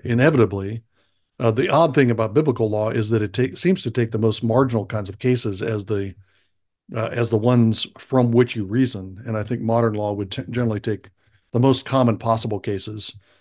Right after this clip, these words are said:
uh, and would make, uh, would make, uh, uh, try to, try to more deductively reason out from there. But you're still, you're still left with this kind of reasoning from analogy that I think is almost inevitable, 'cause you're,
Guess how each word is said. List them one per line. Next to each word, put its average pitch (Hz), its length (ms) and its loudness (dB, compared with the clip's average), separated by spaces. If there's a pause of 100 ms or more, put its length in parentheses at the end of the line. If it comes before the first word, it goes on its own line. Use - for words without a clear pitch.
(140)
uh, 107 240 -4
and 107 240 -4
would 107 120 -4
make, 101 280 -6
uh, 95 180 -4 (680)
would 113 160 0
make, 110 280 0
uh, 101 220 -6 (1400)
uh, 113 220 0
try - 240 2
to, 110 160 2
try 127 220 2
to 104 140 0
more 117 260 0
deductively 110 920 0 (320)
reason 117 340 2
out 104 220 -6
from 101 160 -6
there. 113 160 4
But 98 140 -2
you're 117 100 0
still, 135 420 4
you're 143 140 0
still 185 240 0
left 131 220 0
with 104 100 -2
this 107 140 -8
kind 107 240 0
of 98 200 -6 (560)
reasoning 120 400 4
from 110 160 -4
analogy 110 460 2
that 104 180 -6
I 104 80 -2
think 101 220 -6
is 98 300 -6
almost 110 320 -4
inevitable, 107 560 -2
'cause 101 240 -10
you're, 101 220 -10